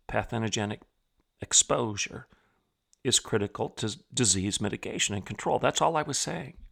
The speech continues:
Why is that controversial? Why would anybody out there that's progressive left have difficulty with me saying that? We, that's what, that's what we should be asking, scratching our head. Why? Why is that so controversial?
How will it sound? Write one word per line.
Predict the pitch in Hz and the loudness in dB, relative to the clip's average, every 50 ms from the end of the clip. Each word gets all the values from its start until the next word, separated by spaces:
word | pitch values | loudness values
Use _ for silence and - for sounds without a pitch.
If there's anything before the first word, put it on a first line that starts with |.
| - - | -18 -6
Why | - 113 143 175 | 4 6 6 6
is | 202 202 - | 6 4 4
that | 190 - - | 2 2 2
controversial? | - 160 147 - 139 143 156 175 - - 104 101 | 0 0 0 0 0 0 0 0 2 2 2 4
Why | 127 139 170 | 6 6 6
would | 185 180 185 - - | 6 4 2 0 0
anybody | - 147 170 185 190 - 120 113 117 113 | -2 -2 0 0 0 0 0 2 2 4
out | 110 113 113 - | 2 2 2 2
there | 117 117 | 0 -2
that's | 107 117 110 - | 0 -2 -4 -4
progressive | - - 127 - 107 98 - - 107 - | -4 -4 -4 -2 -2 -4 -4 -4 -6 -4
left | 147 156 156 - - | -4 -4 -4 -4 -6
have | 131 127 - | -8 -8 -6
difficulty | - 135 - - - - - - 113 | -6 -8 -8 -8 -10 -10 -6 -6 -4
with | 110 123 - | -6 -6 -6
me | 143 143 | -6 -4
saying | 139 - - - 196 208 180 131 | -4 -2 -2 -2 -4 -4 -6 -8
that? | 98 - - - - _ - _ _ _ _ _ _ _ _ _ _ _ - _ _ _ _ _ _ _ _ _ - | -10 -10 -14 -16 -18 _ -20 _ _ _ _ _ _ _ _ _ _ _ -20 _ _ _ _ _ _ _ _ _ -6
We, | - 127 185 208 | 2 4 4 4
that's | - - 202 226 - - | 8 6 6 6 8 6
what, | 247 - - - | 4 2 2 -6
that's | - 131 190 247 - - | 4 8 8 8 8 8
what | 330 220 196 | 2 4 2
we | 180 165 | 4 4
should | - - 131 | 4 4 4
be | 131 123 123 | 2 2 2
asking, | 139 147 156 - - - - - | 4 4 2 2 0 -6 -6 -4
scratching | - - - 123 139 160 - 147 135 | -4 -2 0 0 0 0 0 -2 -2
our | 117 113 | -4 -2
head. | 117 160 139 104 113 | -2 -2 -2 0 6
Why? | 120 147 196 226 285 - - - | 6 6 6 6 2 -4 -2 2
Why | - - - 285 | 2 2 4 2
is | 277 - | 0 -2
that | - 202 - | -2 -2 0
so | - - - | 0 -2 -2
controversial? | - - 180 180 - - - 156 202 208 - - - - - | -2 -4 -6 -4 -6 -6 -6 -4 -6 -4 -4 -6 -8 -8 -14